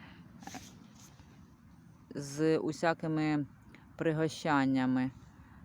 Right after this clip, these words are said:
Але першу ложку каші завжди давали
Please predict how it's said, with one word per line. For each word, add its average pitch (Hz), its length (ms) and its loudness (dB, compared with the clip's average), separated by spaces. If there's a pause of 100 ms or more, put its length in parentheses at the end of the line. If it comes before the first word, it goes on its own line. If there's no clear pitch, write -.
(1040)
Але 160 200 2
першу 226 500 -2
ложку 185 420 0
каші 156 680 0
завжди 170 440 2
давали 180 720 4